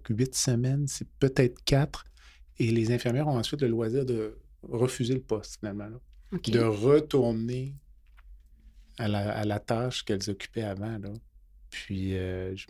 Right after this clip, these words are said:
Speaker 1: me dis peut-être qu'on pourrait éviter beaucoup de ces choses-là avec, euh, des rencontres. Je te donne un exemple, l'endoscopie digestive, par exemple, tout ce qui est coloscopie, c'est pas fait pour tout le monde.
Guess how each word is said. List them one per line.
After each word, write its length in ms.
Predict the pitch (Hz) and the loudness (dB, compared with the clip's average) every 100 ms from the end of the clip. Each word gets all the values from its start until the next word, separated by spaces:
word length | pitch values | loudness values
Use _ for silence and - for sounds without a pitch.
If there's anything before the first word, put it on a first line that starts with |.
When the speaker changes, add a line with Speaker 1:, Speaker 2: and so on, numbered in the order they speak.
| 110 | -6
Speaker 1:
me 240 | 107 101 | -4 -4
dis 260 | 92 98 135 | -4 -6 -4
peut-être 460 | - 110 - 156 | -4 -4 -2 -4
qu'on 160 | - 104 | -4 -4
pourrait 280 | - 101 113 | -2 0 0
éviter 380 | 107 98 - 127 | 0 -4 -2 -2
beaucoup 480 | 107 110 - - | 0 0 -2 -6
de 140 | 139 104 | -4 -2
ces 180 | - 104 | -2 -2
choses-là 500 | - 107 98 110 123 | 0 0 0 0 0
avec, 300 | 107 107 113 | -2 -2 -2
euh, 260 | 107 104 - 123 - - - - - | -2 -4 -8 -14 -18 -20 -20 -12 -4
des 220 | 113 107 | 0 2
rencontres. 560 | 110 104 - 185 190 - - - - - - - | 2 2 2 0 -2 -8 -20 -20 -20 -20 -20 -20
Je 180 | - - | -6 -2
te 60 | 101 | 2
donne 140 | 110 | 2
un 100 | 110 | 2
exemple, 400 | 98 117 117 117 | 0 -2 -2 2
l'endoscopie 540 | 107 107 101 - - 107 | 6 8 6 4 2 4
digestive, 560 | 104 98 - 127 139 | 2 0 0 0 -2
par 180 | - 117 | 0 0
exemple, 280 | 113 135 - | 2 0 -4
tout 80 | - | -8
ce 80 | - | -4
qui 100 | 120 | -4
est 80 | - | -2
coloscopie, 840 | - 110 113 - 101 - 143 165 - - - - - - - - - - - - - | 2 4 4 0 -2 0 2 0 -2 -18 -20 -20 -20 -20 -20 -20 -20 -20 -20 -20 -8
c'est 120 | - | -2
pas 120 | - 113 | 0 4
fait 120 | 147 | 4
pour 120 | 127 | 4
tout 100 | 120 | 4
le 60 | 107 | 4
monde. 240 | 107 | 2